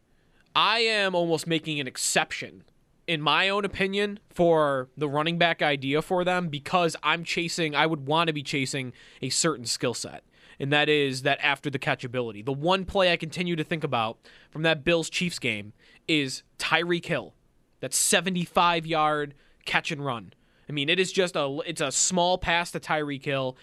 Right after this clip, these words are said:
and you just watch him go. And the Bills don't have that guy. We have mentioned several names on tonight's show that is that guy. Curtis Samuel is that guy. Rondell Moore is that guy. And yes,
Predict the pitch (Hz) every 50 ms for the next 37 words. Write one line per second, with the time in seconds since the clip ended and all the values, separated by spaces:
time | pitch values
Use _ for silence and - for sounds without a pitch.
0 | - - _ - 127 143 151 156 147 143 127 110 104 110 117 123 143 165 - -
1 | 170 147 143 139 127 120 113 82 73 - - _ - - - - - - _ _
2 | _ - - 156 151 143 123 - 175 175 175 185 185 170 139 135 - _ - 185
3 | 165 160 165 - - _ - - - 156 143 143 135 135 135 127 117 113 123 113
4 | 107 98 80 - - _ - - _ - 160 190 196 180 170 170 175 170 160 -
5 | - 165 147 139 127 - - - - - - 208 208 208 196 214 208 180 170 180
6 | 175 160 135 117 113 139 131 - 151 151 143 135 - - 160 135 117 82 69 -
7 | _ _ _ _ _ _ - 151 147 156 - - 190 180 165 147 139 143 120 117
8 | - 123 98 64 62 65 - _ _ _ _ _ - 202 214 214 202 196 - -
9 | - 190 190 196 180 151 120 101 71 57 - _ _ - - - _ - 170 160
10 | 135 147 139 120 117 - 117 104 85 71 - - _ _ _ _ - 147 175 190
11 | 208 208 175 190 185 180 170 160 165 170 160 135 95 78 - - _ _ _ _
12 | _ 180 170 165 135 151 151 131 123 - - 107 101 73 80 - - _ _ _
13 | _ _ - 196 196 185 175 247 262 247 - - -